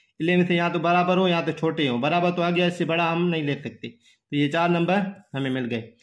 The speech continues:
ये चार नंबर हम उधर नंबर लाइन पे शो कर सकते हैं। कैसे शो करेंगे देखें, ये मैंने आपको पिछले लेक्चर्स में भी बता दिया है, कॉन्सेप्ट क्लियर होगा आपका।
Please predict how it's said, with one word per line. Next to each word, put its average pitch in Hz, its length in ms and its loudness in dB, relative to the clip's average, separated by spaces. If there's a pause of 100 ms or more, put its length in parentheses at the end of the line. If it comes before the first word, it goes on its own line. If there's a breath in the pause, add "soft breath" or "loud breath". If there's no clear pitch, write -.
(260 soft breath)
ये 143 80 -2
चार 165 160 -2
नंबर 175 240 2
हम 170 160 -2
उधर 160 320 -2
नंबर 160 240 -4
लाइन 156 180 -2
पे 143 80 -6
शो 151 160 -4
कर 151 140 -4
सकते 147 320 -8
हैं। - 260 -14
कैसे 160 240 -6
शो 160 160 -4
करेंगे 160 300 -2
देखें, 180 440 -6 (540 soft breath)
ये 147 140 -2
मैंने 160 160 -2
आपको 160 280 -2
पिछले 165 240 -6
लेक्चर्स 160 320 -6
में 156 100 -4
भी 151 60 -4
बता 151 260 -4
दिया 156 140 -4
है, 151 60 -4
कॉन्सेप्ट 151 300 -8
क्लियर 156 220 -4
होगा 143 200 -2
आपका। 170 460 -10